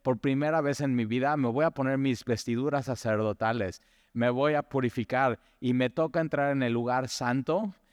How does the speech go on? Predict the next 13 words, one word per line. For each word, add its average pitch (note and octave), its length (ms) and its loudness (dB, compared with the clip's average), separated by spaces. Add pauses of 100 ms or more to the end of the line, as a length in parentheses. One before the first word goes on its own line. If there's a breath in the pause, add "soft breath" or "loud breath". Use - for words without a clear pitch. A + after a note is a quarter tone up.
(180 soft breath)
y B2 120 0
voy D3 380 2
a, A#2 360 0 (360)
a A2+ 300 -2
quemar B2 300 0
el A#2 120 0
incienso"? A#2 500 0
Ahora, B2 180 2
el B2+ 100 0
incienso D3 600 0
representaba A#2+ 520 2
las G#2+ 240 -2
oraciones G#2 800 -2